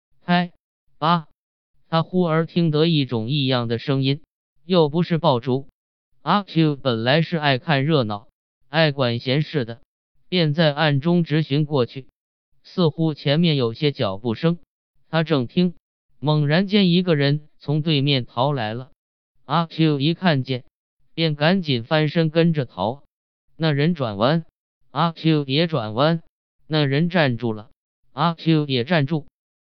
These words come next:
他看后面并无什么，看那人便是小弟。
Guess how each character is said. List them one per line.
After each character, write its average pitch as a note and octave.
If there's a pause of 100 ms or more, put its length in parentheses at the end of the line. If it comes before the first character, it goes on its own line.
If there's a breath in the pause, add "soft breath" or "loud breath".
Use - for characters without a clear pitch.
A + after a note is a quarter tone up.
(220)
他 E3+
看 E3
后 D3
面 B2+
并 C#3+
无 C3+
什 A#2
么， D#3 (460)
看 F3+
那 D#3+
人 D3
便 D3+
是 C3+
小 G2+
弟。 B2+